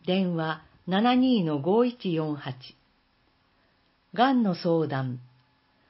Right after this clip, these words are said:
がんについての相談を受け付けています。電話での相談も可能です。日時、平日八時十五分から十七時。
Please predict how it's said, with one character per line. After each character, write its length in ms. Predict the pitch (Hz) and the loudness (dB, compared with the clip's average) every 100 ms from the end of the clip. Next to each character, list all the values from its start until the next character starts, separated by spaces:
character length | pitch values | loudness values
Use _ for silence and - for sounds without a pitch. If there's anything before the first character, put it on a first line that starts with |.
| _ - | _ -4
が 160 | 226 277 | 0 2
ん 100 | 277 | 2
に 140 | 240 | 0
つ 120 | - | 0
い 100 | 208 | -4
て 120 | 196 180 | 0 0
の 140 | 175 | 0
相 280 | 180 214 226 | -2 -2 0
談 280 | 220 208 190 | 0 2 2
を 80 | 185 | 2
受 220 | 180 208 | 0 -4
け 40 | |
付 160 | - 220 | -2 -4
け 60 | |
て 60 | 165 | -4
い 140 | 147 | -6
ま 160 | 131 135 | -6 -8
す。 40 | - _ _ _ _ _ _ _ _ - | -12 _ _ _ _ _ _ _ _ 2
電 240 | 220 269 | 4 4
話 140 | 262 262 | 4 2
で 100 | 233 | 2
の 120 | 190 | 0
相 260 | - 202 | 0 0
談 240 | 196 190 185 | 0 0 0
も 120 | 180 | -2
可 180 | 180 165 | -2 -2
能 260 | 170 160 | -2 -2
で 120 | 143 143 | -4 -10
す。 60 | - _ _ _ _ _ _ _ _ _ _ _ - | -14 _ _ _ _ _ _ _ _ _ _ _ -4
日 320 | 220 233 190 | -2 0 -2
時、 260 | 131 127 - _ _ _ _ _ - | -2 -6 -8 _ _ _ _ _ -2
平 280 | 226 226 | 2 2
日 460 | 196 208 - 196 - - | 2 -4 0 0 0 -6
八 320 | - 214 269 | -10 -8 -4
時 180 | 254 208 | -2 0
十 220 | 233 294 | 2 0
五 140 | 233 208 | 0 -2
分 280 | 202 170 | 0 -2
か 140 | 165 160 | -2 0
ら 160 | 160 | 0
十 260 | 143 202 202 | 0 0 2
七 340 | 185 165 160 135 | 0 -2 -4 -6
時。 180 | - | -12